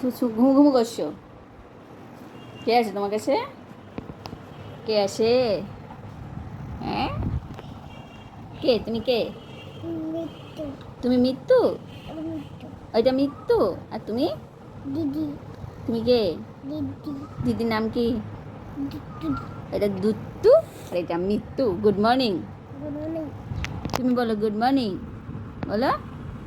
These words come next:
Speaker 1: বলো। তোমার কী হয়েছে বাবা? এখন কোনো আওয়াজ দিচ্ছ না কেন? বলো গুড মর্নিং। ঠাকুর ঘরও মুছে টুছে রেখে দিলাম। ঠাকুরের বাসন ধুয়ে প্রদীপটা আবার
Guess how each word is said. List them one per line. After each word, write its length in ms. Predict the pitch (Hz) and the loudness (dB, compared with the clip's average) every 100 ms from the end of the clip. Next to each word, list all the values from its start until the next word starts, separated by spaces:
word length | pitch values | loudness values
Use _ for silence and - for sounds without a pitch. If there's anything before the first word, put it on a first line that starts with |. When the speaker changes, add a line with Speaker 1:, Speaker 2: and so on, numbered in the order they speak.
| - - - - - - - - - | -10 -12 -12 -12 -10 -10 -10 -8 0
Speaker 1:
বলো। 460 | 208 269 453 214 - - - - - | 6 8 8 6 2 -8 -12 -10 -2
তোমার 140 | 254 262 | -2 2
কী 120 | 494 | 4
হয়েছে 240 | 415 226 | 6 6
বাবা? 300 | 196 220 539 | 4 2 4
এখন 200 | 392 285 | 6 6
কোনো 160 | 277 285 | 6 6
আওয়াজ 260 | 254 254 277 | 8 6 4
দিচ্ছ 200 | 320 427 | 2 0
না 100 | 392 | 2
কেন? 220 | 233 196 | 2 2
বলো 180 | 196 214 | 2 4
গুড 200 | 202 180 | 2 4
মর্নিং। 640 | 180 175 190 196 233 311 523 - - - - - - - | 2 4 2 2 4 2 0 -6 -6 -8 -10 -10 -10 -6
ঠাকুর 220 | 214 196 190 | -4 -2 -2
ঘরও 200 | 202 202 | -2 -2
মুছে 320 | 202 208 202 202 | 0 0 -2 -4
টুছে 240 | 196 160 196 | -4 -2 -2
রেখে 220 | 196 202 | 0 -2
দিলাম। 360 | 208 220 226 233 - | 0 0 0 -2 -4
ঠাকুরের 580 | 190 202 196 196 196 190 | -6 -4 -2 -2 0 0
বাসন 380 | 190 196 208 202 202 | 0 -2 0 0 0
ধুয়ে 280 | 208 214 196 - - - - - | 0 -2 -4 -8 -8 -8 -4 0
প্রদীপটা 420 | 180 196 - 190 | 2 2 0 0
আবার 120 | 190 | 0